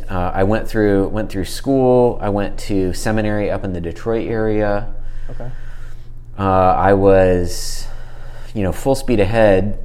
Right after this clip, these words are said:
Speaker 1: on doing ministry stuff. And there was a m-, a moment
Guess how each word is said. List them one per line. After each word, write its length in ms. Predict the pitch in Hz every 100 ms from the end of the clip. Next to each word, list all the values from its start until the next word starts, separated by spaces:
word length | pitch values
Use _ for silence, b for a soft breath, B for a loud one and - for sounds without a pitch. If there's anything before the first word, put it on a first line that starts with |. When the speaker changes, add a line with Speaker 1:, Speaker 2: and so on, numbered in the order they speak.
| - - -
Speaker 1:
on 500 | 92 90 87 85 85 - -
doing 200 | 101 90
ministry 400 | 95 104 - 90
stuff. 600 | - - 82 80 - - - B B B B B B
And 600 | 101 101 95 92 90 90 - - - - - - - - - - - - - -
there 120 | 113
was 140 | 107 107
a 40 |
m-, 360 | 107 104 98 - - -
a 100 | 104
moment 920 | 104 107 117 156 180 127 98 92 -